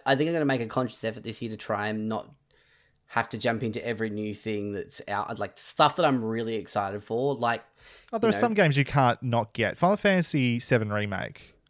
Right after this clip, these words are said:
Speaker 2: I was never not getting day one. In fact, day negative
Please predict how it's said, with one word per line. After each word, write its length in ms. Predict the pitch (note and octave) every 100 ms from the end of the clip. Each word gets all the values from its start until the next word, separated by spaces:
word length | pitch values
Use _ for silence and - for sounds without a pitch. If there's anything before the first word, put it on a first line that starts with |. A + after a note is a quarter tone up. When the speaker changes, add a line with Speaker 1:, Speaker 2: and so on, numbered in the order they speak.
| -
Speaker 2:
I 60 |
was 180 | A#2 A2
never 340 | A#2 B2 A#2 A2+ G#2+
not 300 | A2+ A2 -
getting 360 | A2 G#2 G2+ F#2+ _ _ _ _ _ _ -
day 200 | A2 G#2+
one. 340 | A#2 A2+ A2 - - _ _ -
In 120 | C#3
fact, 300 | C3+ B2 B2
day 200 | A#2+ B2
negative 720 | A#2 A#2 A2+ A2 G#2 F#2 -